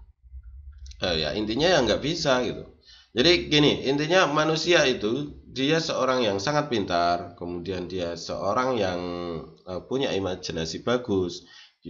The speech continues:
dia punya rencana yang sangat bagus, tapi difungsikan sebagai seorang tukang becak.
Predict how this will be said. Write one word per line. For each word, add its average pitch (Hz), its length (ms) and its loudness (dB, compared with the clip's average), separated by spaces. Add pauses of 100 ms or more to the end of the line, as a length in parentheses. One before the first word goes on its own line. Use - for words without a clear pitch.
(180)
dia 98 240 -2
punya 92 240 -2
rencana 104 480 2
yang 107 160 2
sangat 92 400 -2
bagus, 82 480 -4
tapi 151 400 2
difungsikan 123 880 -4
sebagai 104 560 -4
seorang 101 560 -2
tukang 120 400 0
becak. 123 640 4